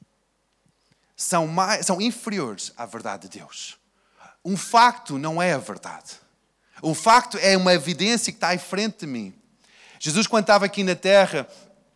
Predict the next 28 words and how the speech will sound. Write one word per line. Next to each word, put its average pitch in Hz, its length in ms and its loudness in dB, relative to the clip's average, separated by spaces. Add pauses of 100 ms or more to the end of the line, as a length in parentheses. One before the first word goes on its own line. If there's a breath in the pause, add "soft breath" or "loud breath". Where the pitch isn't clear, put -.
(840 soft breath)
ele 170 400 0 (320)
demonstrou 208 720 0
isso 196 300 -2
em 147 80 -2
João 175 480 0
oito 190 400 -2 (120)
trinta 170 300 -4
e 139 80 -2
dois, 127 560 -4 (580 soft breath)
em 156 140 -4
que 196 140 -2
ele 202 80 4
diz 196 200 2
que 180 300 0 (460 soft breath)
conhecereis 240 1040 2
a 180 120 4
verdade 151 640 2 (920)
e 151 100 -2
a 160 60 0
verdade, 165 600 4 (2500)
outra 151 220 -8
vez, 165 420 -6
conhecereis 190 640 2
a 220 60 4
verdade 180 640 4
e 170 40 2
a 160 40 0
verdade 165 520 6